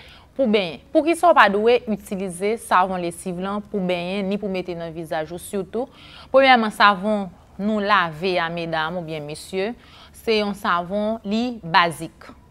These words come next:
Tout le monde qui est à l'école, comme ça, on basier, comme ça, on acide.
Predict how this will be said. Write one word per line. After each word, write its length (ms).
Tout 160
le 40
monde 120
qui 60
est 40
à 80
l'école, 380
comme 160
ça, 180
on 80
basier, 560
comme 200
ça, 220
on 60
acide. 420